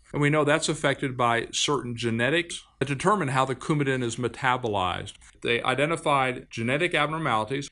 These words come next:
in sixteen hundred and fifty people that were randomized to either use that information to dose their Coumadin or standard Coumadin dosing for the first week and a half after someone's on it.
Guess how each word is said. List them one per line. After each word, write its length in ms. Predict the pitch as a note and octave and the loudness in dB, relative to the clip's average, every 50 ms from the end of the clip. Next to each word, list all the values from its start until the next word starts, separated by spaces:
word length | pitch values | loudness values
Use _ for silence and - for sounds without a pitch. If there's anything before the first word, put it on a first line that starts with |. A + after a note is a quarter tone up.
| _ | _
in 140 | - B2+ A#2 | -6 -4 -2
sixteen 540 | A#2 - - F#3 F3 - - - G#3 G3 F3+ | 0 0 0 0 0 -2 -2 -2 -2 -2 0
hundred 240 | E3 E3+ E3+ E3 D#3 | 0 0 -2 -2 -4
and 80 | D3+ | -4
fifty 300 | - - D#3+ D3+ - - | -2 -2 -2 -2 -2 -4
people 300 | - - D#3+ D#3+ D#3 D3 C3 | -2 -2 -2 -2 0 0 -2
that 120 | B2+ B2 | -2 -2
were 80 | A#2+ A#2+ | -2 -2
randomized 960 | A#2+ A#2+ C3+ D3+ E3+ F3+ E3 D#3 A#2+ G#2+ G#2 G#2 G#2 G#2+ A#2+ A#2 - - - - | -2 0 0 0 0 0 -2 -2 0 0 0 0 0 -2 -4 -6 -10 -12 -8 -6
to 120 | D#3 - | -4 0
either 240 | D3 C#3+ C3 C3 A#2+ | 0 0 2 2 0
use 340 | A#2 A2+ B2+ C#3+ E3+ F3 F3 | -2 0 0 0 0 0 2
that 180 | E3+ D#3 D#3 D#3 | 2 2 2 0
information 720 | D#3+ D#3+ D#3+ F#3+ D#3+ C3 A2+ A2+ - - D3+ F3 F3 - _ - | 0 -2 -2 -2 0 0 0 0 0 -2 -6 -8 -10 -14 _ -6
to 80 | - C3+ | -6 -2
dose 320 | A#2+ B2 A#2+ B2+ B2+ - | 2 2 2 2 0 -2
their 100 | - D3+ | -4 -4
Coumadin 440 | D3+ - C3+ A#2 A2 A2+ A#2+ B2+ B2+ - _ | -4 -2 -4 -2 -2 -4 -4 -6 -10 -14 _
or 400 | - A#2+ A#2+ A#2+ A#2+ A#2+ - - - | -2 0 2 4 4 2 0 -2 -8
standard 720 | - - - C3 B2 B2 A#2+ B2 B2 A#2+ A#2+ A2+ A#2 A#2 - _ - | -10 -6 -2 0 0 2 2 0 0 0 0 -2 -4 -8 -16 _ -8
Coumadin 480 | - - B2 A#2 A#2 A#2 A2 G#2+ G#2 | -4 -2 0 0 2 0 0 -2 0
dosing 480 | G#2+ G#2 G2+ G2 - - F#2+ F2+ G2+ G#2+ - _ _ _ - | 0 0 0 0 -2 -4 -6 -8 -10 -14 -18 _ _ _ -12
for 160 | - - A#2+ | -6 -4 -2
the 100 | A2+ G#2+ | -2 -2
first 380 | - - C#3 C3+ C3 B2+ - - - _ - | -2 0 0 2 2 0 -2 -8 -12 _ -4
week 220 | A#2+ B2 B2+ B2+ | -2 -2 0 0
and 100 | B2+ A#2 | -2 -2
a 40 | A2 | -2
half 340 | A2+ A#2 A2+ A2+ A2 - - - _ _ _ - | 0 2 2 0 0 -2 -10 -18 _ _ _ -6
after 240 | - A#2 - - G#2+ | -4 -4 -4 -4 -4
someone's 380 | G2+ - A#2+ A2+ A2 A2 G#2 A2+ | -4 -4 -4 -2 -4 -4 -2 -2
on 220 | G#2+ G#2+ G#2 G2 | -2 -2 -2 -2
it. 120 | F#2+ - | -4 -8